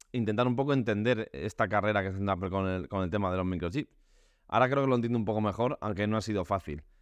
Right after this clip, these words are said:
Y bueno, sin más dilación, la keynote empezó hablando de las Vision Pro, donde Tim Cook intentó convencernos de que están siendo un éxito, básicamente, mm, eso cree ni él.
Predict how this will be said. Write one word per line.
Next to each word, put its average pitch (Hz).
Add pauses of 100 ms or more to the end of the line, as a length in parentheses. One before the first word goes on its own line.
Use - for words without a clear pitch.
(540)
Y 101
bueno, 113
sin 101
más 117
dilación, 123
la 101
keynote 117
empezó 120
hablando 117
de 113
las 110
Vision 110
Pro, 127
donde 107
Tim 107
Cook 107
intentó 101
convencernos 98
de 90
que 92
están 92
siendo 95
un 101
éxito, 107
básicamente, 107
mm, 80
eso 82
cree 87
ni 87
él. 139